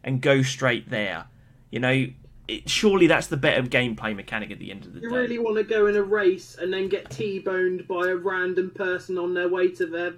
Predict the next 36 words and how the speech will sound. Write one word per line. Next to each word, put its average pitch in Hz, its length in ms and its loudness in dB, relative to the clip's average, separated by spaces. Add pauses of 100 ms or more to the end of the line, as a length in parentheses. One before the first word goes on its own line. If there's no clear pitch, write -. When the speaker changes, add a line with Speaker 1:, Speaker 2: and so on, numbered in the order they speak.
(140)
Speaker 2:
workplace? 170 880 -6
Speaker 1:
Uh, - 320 -8
Speaker 2:
<laughs> - 60 -16
What 233 160 -8
Speaker 1:
just, 131 180 -12
Speaker 2:
you - 60 -10
Speaker 1:
just, 123 140 -10
Speaker 2:
trying 220 200 -6
to 190 200 -10 (280)
Speaker 1:
yeah. 76 280 -8 (200)
Open 165 260 6
world 117 240 4
games, 98 220 -4
I 92 60 -4
hate 113 200 -4
'em. 95 280 -14
I, 113 160 -2
move 214 260 6
on, 185 160 10
Mike, 135 240 8
I'm 131 80 2
getting 123 220 4
angry. 107 420 2 (100)
Choose 151 220 0
something 117 260 -4
Speaker 2:
All 104 100 0
right, - 40 0
Speaker 1:
else. - 240 -10 (180)
Speaker 2:
all 208 60 -4 (100)
right. 147 140 -6 (1120)
Uh, 226 140 0
speaking 269 580 0
of, 180 180 0 (220)
of 175 260 -2 (200)
things 185 460 0 (100)
that 165 200 -4